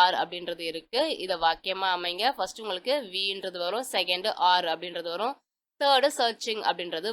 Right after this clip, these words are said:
வரும். We are searching. we-னா வந்து நாங்கள், are searching-னா வந்து தேடிக்கொண்டு இருக்கிறோம் அப்படின்ற அர்த்தம் உங்களுக்கு தருது. நீங்க அவருக்கு ஆதரவாக இருக்க வேணும். இதுக்கான வார்த்தைகளை பாருங்க.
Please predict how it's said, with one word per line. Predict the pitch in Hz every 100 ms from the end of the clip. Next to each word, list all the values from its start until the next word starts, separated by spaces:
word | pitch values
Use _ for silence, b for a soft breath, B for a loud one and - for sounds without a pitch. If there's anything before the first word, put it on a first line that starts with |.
| 190
வரும். | 151 165 - _ _ _ _ 269
We | 311 277
are | 269 339 -
searching. | 208 160 - 180 170 143 _
we-னா | 247 294 269 214
வந்து | 220 220 180
நாங்கள், | 175 175 190 285 359 - _ _ _ _ 226
are | 294 -
searching-னா | 262 233 262 247 214
வந்து | 262 302
தேடிக்கொண்டு | 254 247 233 247 240
இருக்கிறோம் | 202 - 196 175 175 -
அப்படின்ற | 170 180
அர்த்தம் | 160 190 185
உங்களுக்கு | 175 170 170
தருது. | 175 226 320 320 _ _ _ _ _ _ _ _ _ _ _ _ _ _ _ _ _ _ _ _ _ 254
நீங்க | 269 240 247 247
அவருக்கு | 240 220 208 302 339 - 226
ஆதரவாக | 269 294 277 226 247 294 233
இருக்க | 233 247 202
வேணும். | 165 151 160 165 156 - _ _ _ _ 214
இதுக்கான | 208 202 190
வார்த்தைகளை | 185 202 196 190
பாருங்க. | 185 185